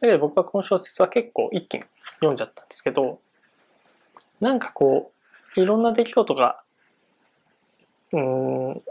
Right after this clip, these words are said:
まあ、言葉悪いですけど、誰かが死んだりとか、なんか、大きな挫折をしたりみたいなことってないんですよね。ないんだけど、ただこう次が気になる、次が気になるっていうタイプの小説では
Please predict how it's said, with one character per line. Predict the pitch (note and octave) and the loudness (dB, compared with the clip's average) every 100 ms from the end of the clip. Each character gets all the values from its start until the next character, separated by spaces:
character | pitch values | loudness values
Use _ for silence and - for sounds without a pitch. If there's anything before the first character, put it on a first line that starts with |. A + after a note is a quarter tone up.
| - | -4
ま | F3 | -2
あ、 | D#3 | -2
言 | E3+ | 2
葉 | F#3 | 2
悪 | |
い | C3+ | 2
で | |
す | - | 0
け | |
ど、 | B2 | 2
誰 | C#3 | 2
か | - | 0
が | A#2+ | -8
死 | - C3 | -4 0
ん | |
だ | A#2+ | 0
り | A#2+ | 0
と | - - | -6 -8
か、 | - - _ _ _ - - | -8 -8 _ _ _ -18 -8
な | C#3+ | -6
ん | B2+ | -6
か、 | - - - - - - - _ _ _ - - - C3 E3 F#4+ G3 | -10 -10 -12 -12 -14 -18 -20 _ _ _ -20 -16 -14 -8 -6 -2 0
大 | C3+ | 0
き | C3 | 0
な | G#2+ | -2
挫 | A2+ - | -2 -2
折 | A#2+ C3 | 0 -2
を | |
し | - | 0
た | B2+ | -4
り | - | -4
み | - | -16
た | |
い | - | -20
な | - - - | -18 -20 -16
こ | - F3+ | -6 -2
と | A#3+ | -2
っ | - | -2
て | - | -4
な | B2+ C3 | -2 -2
い | |
ん | A2 | -4
で | - | -14
す | - | -10
よ | C3+ | -6
ね。 | C#3 | -4
な | E3 G3+ | -2 -2
い | |
ん | G#3 | 0
だ | E3 | 0
け | D#3 | 2
ど、 | E3+ D3+ - _ _ _ _ _ _ _ _ _ _ _ _ _ _ _ _ _ _ - | 4 2 0 _ _ _ _ _ _ _ _ _ _ _ _ _ _ _ _ _ _ 0
た | G3 | 2
だ | C#3+ | 2
こ | - | -2
う | - | 0
次 | - D3 | -2 -2
が | - - | -2 -4
気 | C#3 | -4
に | C3 | -4
な | C3+ | -2
る、 | B2+ | -4
次 | - D3 | -4 -4
が | D#3 | -4
気 | - | -4
に | A#2+ | -6
な | A2+ | -6
る | |
っ | - | -6
て | - | -6
い | A#2 | -6
う | |
タ | - F#3 F3+ | 0 2 2
イ | F#3 - _ | -2 -12 _
プ | - | -2
の | F3 | 0
小 | - E3 | 2 2
説 | E3 D#3 - | 0 -14 0
で | |
は | E3+ | 2